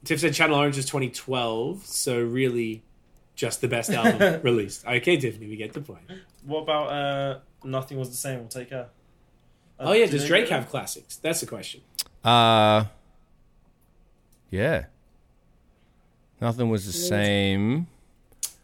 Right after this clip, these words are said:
Speaker 1: I think
Speaker 2: So Far Gone. Is that the mixtape?
Speaker 1: That's,
Speaker 2: Can you,
Speaker 1: yes.
Speaker 2: can you do that?
Speaker 1: Yes, I think you can because
Speaker 2: Yes.
Speaker 1: they re-released it.
Speaker 2: <laughs> I love it.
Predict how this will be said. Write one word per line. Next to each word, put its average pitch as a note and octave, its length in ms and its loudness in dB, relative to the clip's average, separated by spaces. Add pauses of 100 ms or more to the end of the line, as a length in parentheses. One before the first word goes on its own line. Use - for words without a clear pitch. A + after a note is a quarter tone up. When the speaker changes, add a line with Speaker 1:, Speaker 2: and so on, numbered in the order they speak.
(540)
Speaker 1:
I C#3+ 100 -4
think E3 280 -4
Speaker 2:
So A2+ 340 0
Far F#2+ 300 -2
Gone. E2 600 -4 (800)
Is F#2 160 -8
that G2+ 260 -2
the F2+ 300 -2
mixtape? G2 460 -2 (260)
Speaker 1:
That's, D3+ 240 0
Speaker 2:
Can - 100 -16
you, C#3 80 -6
Speaker 1:
yes. - 320 -4
Speaker 2:
can A#2 140 2
you A2+ 60 2
do A2+ 180 2
that? G3 240 -2 (880)
Speaker 1:
Yes, D3 500 -4
I D3 100 -2
think D3+ 180 -8
you C3+ 80 -10
can B2+ 200 -4
because C3 220 -2
Speaker 2:
Yes. C3+ 400 6
Speaker 1:
they - 60 -
re-released - 260 -4
it. G#2+ 160 -12 (160)
Speaker 2:
<laughs> - 160 -18
I G2+ 60 -6
love G2 220 2
it. E2+ 160 -2